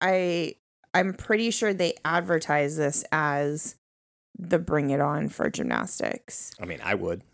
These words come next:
Speaker 1: Yeah, because
Speaker 2: Bring It On was very successful.
Speaker 1: Yeah, I mean, I loved Bring It On. I still love it. I mean, I
Speaker 2: Yeah,
Speaker 1: haven't
Speaker 2: me
Speaker 1: watched
Speaker 2: too.
Speaker 1: it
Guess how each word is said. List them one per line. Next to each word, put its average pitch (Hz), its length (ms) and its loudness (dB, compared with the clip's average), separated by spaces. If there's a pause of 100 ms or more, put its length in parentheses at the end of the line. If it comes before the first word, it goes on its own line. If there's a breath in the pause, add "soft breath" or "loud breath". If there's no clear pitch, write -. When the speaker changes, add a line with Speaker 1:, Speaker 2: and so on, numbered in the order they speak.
(120)
Speaker 1:
Yeah, 170 240 4
because 202 200 2
Speaker 2:
Bring 196 160 6
It - 80 4
On 98 160 0
was 92 100 -4
very 95 220 0
successful. - 560 -8
Speaker 1:
Yeah, 196 200 6
I 175 40 4
mean, 170 240 2 (100)
I 160 160 2
loved 208 400 6
Bring 156 160 2
It 147 80 -2
On. 151 180 -4
I 151 120 -4
still 190 320 0
love 160 160 2
it. 151 40 -2
I 151 40 0
mean, 147 160 -4
I 156 40 0
Speaker 2:
Yeah, - 40 4
Speaker 1:
haven't - 160 2
Speaker 2:
me - 60 4
Speaker 1:
watched 170 220 4
Speaker 2:
too. 185 60 -2
Speaker 1:
it 180 220 0